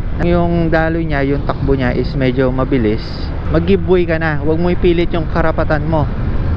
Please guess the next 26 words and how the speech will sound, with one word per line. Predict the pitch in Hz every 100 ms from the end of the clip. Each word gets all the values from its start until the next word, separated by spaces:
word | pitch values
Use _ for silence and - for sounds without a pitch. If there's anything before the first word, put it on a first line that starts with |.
| -
na | 143 143 139 139 135
sasabihin | 147 151 151 170
mo, | 180 -
"Nasa | 135 - 135 135 143
main | 147 143
road | 151 151
ako, | 165 165 156 160 - - -
sa | 139
right | 135 135
of | 139 135
way | 131
ako," | 131 135
o | 127 131
hindi | 131 135 131
ganun. | 127 127 113 104 - - -
Kasi | 196 185
madalas | 175 160 165 165 160 -
nangyayari | 165 156 160 156 151 147 151
yung | 147 143
aksidente | 131 131 131 135 - 110 104 92 - - - - -
kapag | 165 180 185 -
pinipilit | 175 170 165 170 165 160
mo | 156
yung | 156 151 -
karapatan | - 147 151 147 139 139
mo. | -